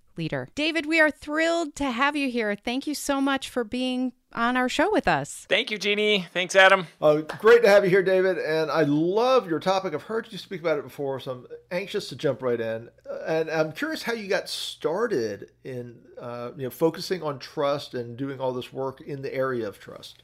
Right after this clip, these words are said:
Speaker 2: You know, it was about twenty years ago. Lisa and I had started our first company. I'd built some leadership curriculum in the work I'd done before that. I'd gotten asked to speak at the U S Coast Guard Academy and other things, and I was get-, getting asked to do some of these things, and I still remember where I was, and it's not some big spiritual thing, but it was a little bit of an epiphany where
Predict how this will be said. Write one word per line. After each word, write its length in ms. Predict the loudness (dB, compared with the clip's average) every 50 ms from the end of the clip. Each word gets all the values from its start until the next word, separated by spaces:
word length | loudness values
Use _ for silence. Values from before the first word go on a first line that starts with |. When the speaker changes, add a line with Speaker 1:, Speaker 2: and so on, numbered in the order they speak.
| _ -4
Speaker 2:
You 120 | 0 4
know, 240 | 6 6 6 6 2 0
it 60 | -2
was 160 | -2 -2 0
about 360 | -2 2 8 8 8 8 6 -4
twenty 280 | -8 -2 0 0 2
years 240 | 2 2 0 0 -2
ago. 440 | -6 2 4 6 6 8 6 4 2
Lisa 240 | 0 -4 -6 -6 -2
and 80 | 0 0
I 40 |
had 120 | 0 2 0
started 240 | -2 0 0 2 2
our 80 | 0
first 220 | 0 -2 -8 -6 -4
company. 280 | -6 -6 -6 -4 -4 -4
I'd 140 | -4 -4
built 160 | -4 -6 -6 -6
some 140 | -10 -10 -8
leadership 380 | -8 -8 -8 -8 -10 -10 -10
curriculum 560 | -6 -4 -4 -4 -2 -4 -6 -4 -4 -4 -4 -6
in 160 | -6 -6 0 4
the 180 | 6 6 6 4
work 240 | 2 -2 -2 -2
I'd 100 | -4 0
done 160 | 2 0 0 0
before 380 | -4 -8 -6 0 2 6 8
that. 360 | 8 10 10 10 10 10 10
I'd 180 | 8 6 0 0
gotten 220 | -2 -2 0 0
asked 240 | -2 -4 -4 -6 -6
to 180 | -6 -6 -6 -6 _ -20 -20 -20 -20 -20 -20 -20 -20 -20 _ _
speak 240 | -16 -12 -12 -10 -10
at 80 | -10
the 80 | -10 -6
U 100 | -6 -6
S 100 | -6 -4
Coast 240 | -2 -2 -2 0 2
Guard 140 | 2 2
Academy 360 | 2 6 8 8 8 8 8 4
and 80 | 6
other 180 | 6 6 6 2
things, 380 | 0 0 0 0 0 0 -2
and 80 | -2 -2
I 40 | 0
was 180 | -2 -2 -6
get-, 260 | -10 -12 -12 -14 -12 -8
getting 300 | -6 -4 -4 -4 2 4
asked 300 | 6 6 6 4 0 _ _ _ -16 -12
to 100 | -12 -8
do 120 | -6 -6
some 160 | -6 -4 -4 -4
of 40 |
these 120 | -4 -4 -4
things, 160 | -8 -6 -4
and 100 | -2 -2
I 40 | -2
still 240 | -2 0 0 2 2
remember 340 | 2 4 4 4 4 4
where 160 | 4 8 10 10
I 80 | 10
was, 380 | 10 8 6 4 4 4 4 0
and 80 | -4
it's 100 | -6 -2
not 180 | -2 -2 -2 0
some 260 | 2 2 2 2 2 2
big 180 | 2 2 2 0
spiritual 380 | -6 -2 0 0 0 0 -2
thing, 220 | 0 0 -2 0 0
but 60 | 0
it 40 | 0
was 140 | 0 -2 -4
a 60 | -4
little 180 | -2 -2 -2 2
bit 140 | 2 2
of 60 | 2 2
an 60 | 0
epiphany 460 | -2 -2 0 -4 -4 -2 0 -2 0
where 280 | 2 4 4 4 4